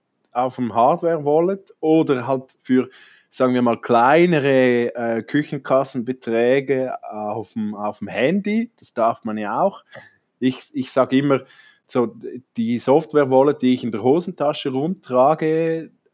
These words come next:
ist, ist so Küchenkassengeld. Also ich kenn euer Lifestyle jetzt nicht persönlich, aber, ähm,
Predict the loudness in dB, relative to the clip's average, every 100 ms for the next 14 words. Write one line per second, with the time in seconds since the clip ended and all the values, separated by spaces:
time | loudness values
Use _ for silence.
0 | _ _ 0 0 0 -18 -10 -8 -8 -4
1 | -4 -2 -4 -4 -8 -2 0 0 -4 -2
2 | 2 4 2 -4 _ _ _ _ _ _
3 | -6 -6 -6 -2 0 4 4 4 4 2
4 | 0 0 2 2 -4 -4 -6 -4 -4 0
5 | 0 -2 -4 -4 -4 -8 _ _ _ _
6 | _ _ -4 -2 -2 -4